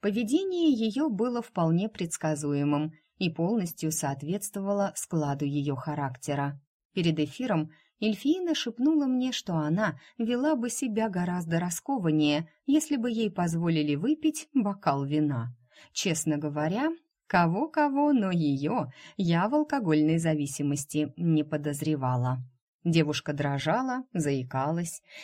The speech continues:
и, наверное, не совсем понимала, зачем ее сюда пригласили,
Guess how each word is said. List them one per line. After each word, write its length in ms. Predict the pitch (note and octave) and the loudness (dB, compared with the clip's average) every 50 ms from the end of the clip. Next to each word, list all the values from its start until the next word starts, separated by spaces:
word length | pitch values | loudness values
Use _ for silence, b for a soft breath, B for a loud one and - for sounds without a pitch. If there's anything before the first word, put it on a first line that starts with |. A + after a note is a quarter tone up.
| B B | B B
и, 100 | B G#3+ | B 2
наверное, 560 | G#3+ G3+ G3 G3 G#3 G3+ G3 G3 F#3+ F#3 F#3 | 2 2 2 2 0 0 0 0 0 0 0
не 140 | F#3 F#3+ F#3+ | -2 -2 -4
совсем 440 | F#3+ - G3+ G3 - - A3+ A3 G#3 | -4 -6 -6 -6 -4 -4 -2 -2 -2
понимала, 680 | - - A3 G#3+ A3 A#3 A#3 A#3+ A#3+ G#3+ D#3+ C#3+ C#3+ D3 | -2 0 0 0 2 0 0 0 0 0 2 2 2 2
зачем 560 | D3+ D#3+ E3 D#3+ - - - E3+ G#3 A3+ A#3 | 2 -2 -2 -2 -4 -2 0 0 0 0 0
ее 340 | G#3+ A3 A3+ G3+ E3+ E3+ F#3+ | 0 0 0 0 0 -2 -2
сюда 380 | - - G3 E3+ D#3+ D#3+ F3 | -2 -4 -6 -2 0 -2 -2
пригласили, 880 | E3+ - E3+ D#3+ D#3+ D#3+ D#3+ E3 D#3+ - - F3+ E3+ D3 C#3+ C#3 C#3+ | -2 -2 -4 0 0 2 0 0 -2 -4 -4 -4 -2 -2 -2 -2 -4